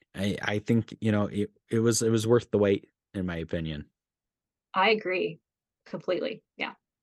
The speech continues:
Speaker 1: M-, my only thing with Guardians, though, and I, I almost wonder if you agree with me on this or not, but I think this might have been something that, like, was out of the Imagineers' hands, really,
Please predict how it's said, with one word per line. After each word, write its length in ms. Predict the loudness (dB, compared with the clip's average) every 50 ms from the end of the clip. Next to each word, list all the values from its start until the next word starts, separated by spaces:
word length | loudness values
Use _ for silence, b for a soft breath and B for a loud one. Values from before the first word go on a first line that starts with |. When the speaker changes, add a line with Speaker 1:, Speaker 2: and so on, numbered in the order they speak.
| _ _
Speaker 1:
M-, 160 | -2 -2 -2 0
my 180 | 2 2 4 6
only 300 | 6 8 8 8 8 6
thing 260 | 6 4 4 4 6
with 220 | 4 4 2 2 2
Guardians, 480 | 4 6 6 6 6 6 4 2 2
though, 160 | 2 2 2
and 100 | 2 0
I, 260 | -4 -6 -6 -6 -6 -6
I 120 | -4 -2 0
almost 300 | 2 4 4 2 2 2
wonder 260 | 0 0 2 4 2
if 120 | 2 2 0
you 100 | 0 0
agree 280 | 0 0 0 0 2
with 240 | 2 0 -2 -4 -6 -6
me 200 | -4 -4 -2 -2
on 180 | -2 -2 -2
this 220 | -2 -4 -4 -4 -4
or 80 | -2 -2
not, 320 | 0 2 0 0 -2 -4 _
but 120 | -8 -8 -6
I 100 | -6 -6
think 300 | -4 -4 -6 -6 -8 -6 -6
this 180 | -4 -4 -2
might 160 | 0 0 0 0
have 60 | 0
been 140 | 0 -2 -2
something 520 | -4 -4 -6 -6 -6 -6 -4 -2 -2 0
that, 180 | -2 -2 -4 -4
like, 260 | -4 -4 -4 -6 b b b b b b b 2
was 240 | 2 2 2 0 -4 _
out 240 | -4 -2 -2 0 0
of 140 | 0 0 0
the 120 | 0 0 0
Imagineers' 680 | 0 0 -2 -2 -4 -4 -4 -4 -2 -4 -4 -6 -10
hands, 640 | -12 -12 -10 -8 -6 -4 -2 -2 -2 -2 -4 -2
really, 340 | 2 2 4 4 4 2 0